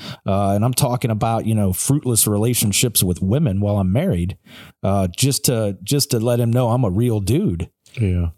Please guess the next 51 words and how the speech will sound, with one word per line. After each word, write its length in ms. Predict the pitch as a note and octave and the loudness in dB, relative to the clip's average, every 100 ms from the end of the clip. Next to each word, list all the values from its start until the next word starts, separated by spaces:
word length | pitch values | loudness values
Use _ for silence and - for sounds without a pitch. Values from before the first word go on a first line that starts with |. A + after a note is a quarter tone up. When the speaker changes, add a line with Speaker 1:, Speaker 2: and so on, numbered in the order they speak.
| _ _ - | _ _ -8
Speaker 1:
Uh, 140 | D2+ D2+ F2 | -4 -2 0
well, 140 | A2+ | 0
then 100 | A2+ | 2
Speaker 2:
Well, 60 | D#3 | 2
Speaker 1:
I'm 60 | |
Speaker 2:
did 60 | D3+ | 0
Speaker 1:
pointing 180 | C#3+ A2+ | -2 -4
to 60 | G2 | 0
me. 360 | C3 E2+ D2 - | 0 0 -4 -4
I'm 60 | G2+ | 0
not 60 | |
Speaker 2:
wasn't 160 | B2+ E3+ | 0 0
Speaker 1:
pointing 160 | F3+ E2 | -2 -2
Speaker 2:
it, 40 | |
Speaker 1:
to 60 | E2 | -2
God. 180 | F2+ G#2+ - | -2 -2 -4
Speaker 2:
wasn't 340 | B2+ D#3 D#3+ B2+ | -2 -2 -2 -4
it 60 | |
Paul 580 | - A2 A2+ A#2+ C#3 C#3 _ _ _ _ G#2+ | -4 -2 0 -2 -4 -6 _ _ _ _ -2
that 300 | G#2+ G2+ - A#2 - - - | 0 -2 -6 -16 -20 -20 -14
said 240 | - - | -4 -2
he 140 | G#2+ G#2+ | 0 -2
conformed 800 | A2 G2+ - G#2 G2+ G#2 G#2 G#2 | -2 -4 -4 -2 0 0 0 0
Speaker 1:
Yeah. 200 | E2+ D#2+ | -2 -2
Speaker 2:
to 260 | - G#2+ G2 | -2 0 0
be 220 | G2+ G2+ | 0 0
Speaker 1:
Mm-hmm. 80 | G2+ | 0
Speaker 2:
like 240 | G2+ F#2 | -2 -2
other 160 | G#2 F#2+ | -2 -2
people. 440 | A2 G#2+ A2 F#2+ - - - | -2 -2 -2 -4 -8 -18 -6
But, 100 | D#3+ | -4
I 80 | D#3 | -2
mean, 180 | D3+ C#3 | -2 0
he 120 | C#3+ | 0
didn't 240 | C#3 C3 A2+ | -2 -4 -2
conform. 640 | A#2+ G#2 A#2+ B2 A#2 G#2+ | -2 -2 -2 0 0 0
He 160 | A2 A#2 | 0 0
was, 360 | A2+ G#2+ F#2+ - - - - | 0 0 -4 -8 -14 -14 -10
he 220 | - D#3 E3 | -2 0 0
just 200 | D3 B2+ | 0 0
wasn't 260 | C#3 D3+ | 0 0
on 120 | D3 C3+ | -2 -2
his 120 | B2 | -2
pedestal. 560 | - C3 D3 - F2 F2 | 0 -2 -2 -2 -4 -2
He 140 | C3 | -2
got 240 | D3+ D3 | -2 -2
down 260 | A#2+ B2 B2 | -2 -2 -2
there 400 | A#2+ A#2 A#2 A2 | -2 -2 -2 -2
and 120 | G#2+ | 0
he 180 | A2 G#2+ | 0 0
was, 300 | G#2+ G2 - | 0 -2 -6